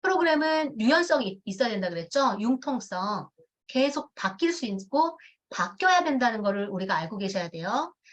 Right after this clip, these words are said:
퇴원 직전에 준비하면 늦어요. 왜냐면 퇴원 직전에 가정운동 프로그램을 치료사한테 얘기하잖아요. 그럼 치료사는 그냥 현재 수준 혹은 지금까지 해왔던 운동 위주로 알려줘요.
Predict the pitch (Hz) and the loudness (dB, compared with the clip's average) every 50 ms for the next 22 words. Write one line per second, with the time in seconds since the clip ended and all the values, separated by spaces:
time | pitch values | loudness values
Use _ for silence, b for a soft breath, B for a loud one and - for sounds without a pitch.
0 | b b b _ - - 392 392 403 403 392 381 - 196 - - - 370 349 320 | b b b _ -2 2 4 6 6 4 4 2 -2 -4 -4 -2 0 2 2 2
1 | - - 220 208 240 240 240 233 208 185 180 175 170 175 175 160 151 143 143 - | 0 0 0 2 2 2 2 2 0 -2 -2 0 0 0 -2 -2 -4 -8 -12 -16
2 | _ _ _ _ _ _ _ _ _ _ _ - 190 196 214 220 214 214 269 302 | _ _ _ _ _ _ _ _ _ _ _ -2 0 0 2 2 0 2 2 2
3 | 294 233 165 165 B B B B B B _ - 381 392 381 381 381 370 - - | 2 2 0 -4 B B B B B B _ 0 4 6 6 6 4 2 0 -4
4 | 185 - - 294 285 277 262 247 - 202 196 269 285 294 285 269 269 254 - 269 | -6 -2 0 0 0 0 0 0 0 0 0 0 0 0 0 0 -2 0 2 2
5 | 262 254 247 240 233 226 220 220 226 220 - - 339 370 359 359 311 - - 170 | 2 2 2 0 -2 -4 -4 -6 -6 -6 -4 -4 -2 0 2 2 2 2 0 -4
6 | 160 - 226 226 226 185 160 151 143 175 247 320 370 - _ _ _ _ _ - | -2 0 0 0 0 0 -4 -6 -6 -6 -6 -8 -8 -10 _ _ _ _ _ -10
7 | 208 196 - 381 381 381 359 330 262 262 311 311 269 190 165 b b b b b | -8 -4 -2 0 2 2 2 2 2 2 2 0 -2 -2 -4 b b b b b
8 | b _ _ - 262 254 254 247 - - 427 453 440 415 381 370 - 349 349 311 | b _ _ -2 0 0 0 0 2 2 4 4 4 4 2 2 0 0 -2 -2
9 | 233 165 - - _ _ _ _ _ _ - 349 349 359 330 285 196 156 - - | -4 -4 -6 -12 _ _ _ _ _ _ -8 -4 -2 0 0 0 0 -2 -6 -12
10 | _ _ _ _ _ - - - 269 294 330 320 - 302 277 294 269 302 349 392 | _ _ _ _ _ -4 0 0 2 2 2 2 2 2 2 2 2 4 4 6
11 | 403 392 381 370 320 254 240 226 233 254 262 302 294 262 196 190 202 - - 285 | 6 4 4 2 0 0 2 4 4 4 4 4 2 2 2 0 0 0 0 0
12 | 294 269 185 165 175 175 165 165 160 160 160 165 165 165 | 0 0 0 0 -2 -4 -6 -8 -10 -12 -10 -10 -12 -12